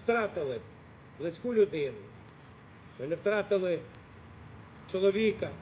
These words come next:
сина, кума, сусіда, колегу, знайомого. Уявіть тільки, яка трагедія українського народу.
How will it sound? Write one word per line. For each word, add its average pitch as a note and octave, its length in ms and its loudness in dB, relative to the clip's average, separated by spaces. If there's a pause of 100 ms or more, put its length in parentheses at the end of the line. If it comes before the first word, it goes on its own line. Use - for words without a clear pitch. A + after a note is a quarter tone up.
(460)
сина, F3 380 6 (1040)
кума, G#3+ 380 10 (380)
сусіда, G3 560 0 (560)
колегу, G#3 600 6 (520)
знайомого. G3 600 4 (3000)
Уявіть G3 400 4
тільки, F#3+ 240 0
яка F#3 220 0
трагедія E3+ 600 0 (220)
українського E3 640 0
народу. C#3 240 -4